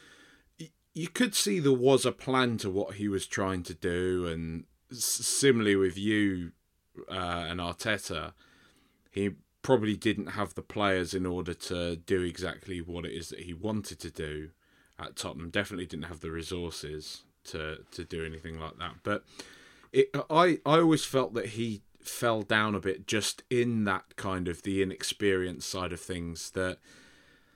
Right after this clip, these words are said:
<sighs> he, he always struck me as somebody that came across with a bit of a,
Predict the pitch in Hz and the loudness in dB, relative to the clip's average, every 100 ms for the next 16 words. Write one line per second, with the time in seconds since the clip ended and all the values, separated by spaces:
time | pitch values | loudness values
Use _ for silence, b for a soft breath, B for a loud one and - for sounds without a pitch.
0 | b b _ - - B B B B - | b b _ -12 -10 B B B B 0
1 | 151 156 156 196 208 196 - 160 156 143 | 2 6 8 8 6 4 2 2 2 2
2 | - 147 139 127 117 85 - 123 120 - | 2 2 4 2 0 -2 0 2 2 2
3 | 120 - 117 107 101 - 110 92 98 101 | 0 0 0 2 0 0 0 0 0 2
4 | 98 98 | 4 2